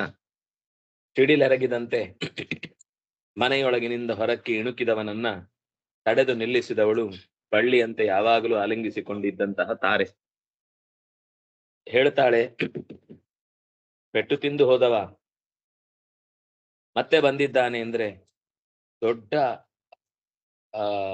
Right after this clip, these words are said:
ರಕ್ಷಾ ಕವಚ ಅವನನ್ನು ಯಾವುದೋ ರಕ್ಷಿಸ್ತಾ ಇದೆ. ಇಷ್ಟು ಧೈರ್ಯ ತಾಳ್ಲಿಕ್ಕೆ ಸಾಧ್ಯ ಇಲ್ಲ. ನೀನು ಸೋಲ್ತಿ ಅಂತಾಗ್ಲೋ ಆ, ಆ, ಆ ಕಾರಣಕ್ಕೋ, ಅಥವಾ ಒಟ್ಟು ಏನೋ ಎಲ್ಲಾ ಹೆಣ್ಮಕ್ಳು ಹೆದರುವ ಹಾಗೆ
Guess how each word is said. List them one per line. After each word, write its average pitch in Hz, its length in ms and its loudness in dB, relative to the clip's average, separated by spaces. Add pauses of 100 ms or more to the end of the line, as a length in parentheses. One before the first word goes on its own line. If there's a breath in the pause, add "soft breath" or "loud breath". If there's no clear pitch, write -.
(600)
ರಕ್ಷಾ 131 420 2
ಕವಚ 120 340 -2
ಅವನನ್ನು 113 340 -4
ಯಾವುದೋ 113 320 0 (480)
ರಕ್ಷಿಸ್ತಾ 110 480 -2
ಇದೆ. 107 240 0 (680)
ಇಷ್ಟು 107 200 -8
ಧೈರ್ಯ 131 340 4
ತಾಳ್ಲಿಕ್ಕೆ 120 400 0
ಸಾಧ್ಯ 107 320 0
ಇಲ್ಲ. 107 220 0 (640)
ನೀನು 107 180 -10
ಸೋಲ್ತಿ 135 480 -4
ಅಂತಾಗ್ಲೋ 120 680 0 (400)
ಆ, 107 80 2
ಆ, 104 320 -2
ಆ 107 140 0
ಕಾರಣಕ್ಕೋ, 113 600 2 (120)
ಅಥವಾ 131 300 4 (580)
ಒಟ್ಟು 156 220 2
ಏನೋ 151 260 2
ಎಲ್ಲಾ 147 260 2
ಹೆಣ್ಮಕ್ಳು 139 380 -2
ಹೆದರುವ 127 360 2
ಹಾಗೆ 117 300 0